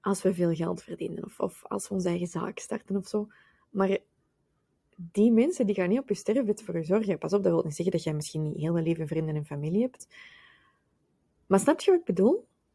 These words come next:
Dus als wij zelf geld willen hebben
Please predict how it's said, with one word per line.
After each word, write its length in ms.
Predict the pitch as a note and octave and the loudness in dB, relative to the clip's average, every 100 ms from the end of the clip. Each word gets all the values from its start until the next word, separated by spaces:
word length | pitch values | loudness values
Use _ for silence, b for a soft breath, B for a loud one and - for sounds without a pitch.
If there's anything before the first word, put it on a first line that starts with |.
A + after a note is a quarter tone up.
| _ _ _ _ _ _ _ _ _ _ _ _ _ | _ _ _ _ _ _ _ _ _ _ _ _ _
Dus 360 | G3+ A3+ - _ _ | 2 2 -2 _ _
als 200 | A3 A3 | 2 6
wij 180 | G#3 | 6
zelf 480 | G3 G3 D#4 - - _ _ _ _ _ _ _ _ _ _ _ _ _ _ _ _ _ _ _ | 8 4 2 -4 -20 _ _ _ _ _ _ _ _ _ _ _ _ _ _ _ _ _ _ _
geld 380 | - - G3+ C#4+ | -8 4 4 4
willen 240 | F3 D3+ | -2 -4
hebben 380 | - - C4+ E4 | -8 -8 -10 -10